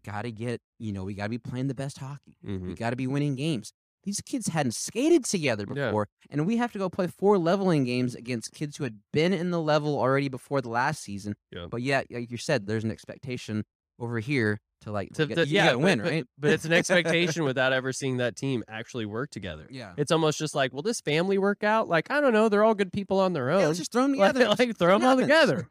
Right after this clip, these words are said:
Speaker 2: I'm sure it'll work out. Like, they're,
Speaker 1: <laughs>
Speaker 2: like, th-, it's almost like they completely take out the fact that, like, people are different.
Speaker 1: Yeah.
Speaker 2: <laughs> That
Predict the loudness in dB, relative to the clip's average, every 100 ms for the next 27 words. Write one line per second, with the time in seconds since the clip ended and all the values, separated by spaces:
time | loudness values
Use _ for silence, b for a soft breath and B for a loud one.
0 | -2 0 4 4 4 4 4 2 4 4
1 | 2 2 2 2 2 0 -4 2 2 2
2 | 0 -2 0 0 0 0 -2 -4 -2 -2
3 | -2 -2 -4 -4 -4 -4 -4 -4 -4 -4
4 | -2 -2 -2 -2 -4 -2 -2 -4 -4 -4
5 | -4 -8 -8 -4 0 0 0 -2